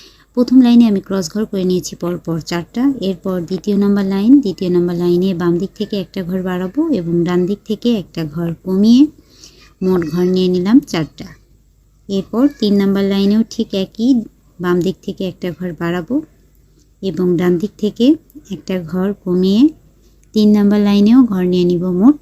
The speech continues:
চারটা। এরপর চার নাম্বার লাইন,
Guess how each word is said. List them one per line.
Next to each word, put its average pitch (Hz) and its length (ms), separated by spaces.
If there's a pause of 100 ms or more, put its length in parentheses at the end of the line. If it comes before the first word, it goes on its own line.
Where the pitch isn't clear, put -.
(100)
চারটা। 160 400 (2250)
এরপর 220 320
চার 185 240
নাম্বার 185 280
লাইন, 190 300